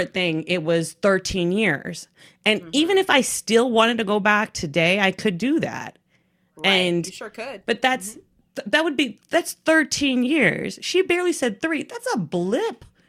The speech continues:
Speaker 2: on
Speaker 1: It is. It really is.
Speaker 2: I mean, I was
Speaker 1: Even in
Speaker 2: like,
Speaker 1: my teaching career.
Speaker 2: I know. I was
Speaker 1: I mean,
Speaker 2: like,
Speaker 1: you,
Speaker 2: "Did they just say
Speaker 1: you've been
Speaker 2: three years?"
Speaker 1: So to put it in perspective, Aisha, you've been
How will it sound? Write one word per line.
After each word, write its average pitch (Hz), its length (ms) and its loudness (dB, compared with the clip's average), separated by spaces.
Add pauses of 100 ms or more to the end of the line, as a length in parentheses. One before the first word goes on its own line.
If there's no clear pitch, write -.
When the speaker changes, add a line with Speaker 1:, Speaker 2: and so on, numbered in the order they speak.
(200)
Speaker 2:
on 220 340 2
Speaker 1:
It 196 120 -2
is. 156 500 -8 (100)
It 165 160 -10
really 151 300 -12
is. 131 160 -12
Speaker 2:
I 254 80 2
mean, 262 120 0
I 269 60 2
was 294 120 2
Speaker 1:
Even 294 80 0
in 294 60 4
Speaker 2:
like, 269 100 0
Speaker 1:
my - 40 -10
teaching 226 320 -12
career. 170 340 -8
Speaker 2:
I 403 120 0
know. 466 160 0
I 403 60 0
was 427 100 2
Speaker 1:
I - 80 2
mean, 277 60 -2
Speaker 2:
like, 233 60 -6
Speaker 1:
you, 226 120 4
Speaker 2:
"Did 453 60 2
they 571 160 4
just 622 140 -2
say 605 100 6
Speaker 1:
you've 508 140 4
been 240 180 2
Speaker 2:
three 262 100 4
years?" 277 800 -2 (180)
Speaker 1:
So - 360 -6
to 226 80 -16
put 233 180 -10
it 233 100 -8
in 226 120 -10
perspective, 180 760 -12 (640)
Aisha, 180 340 -8
you've 202 280 -16
been 202 240 -6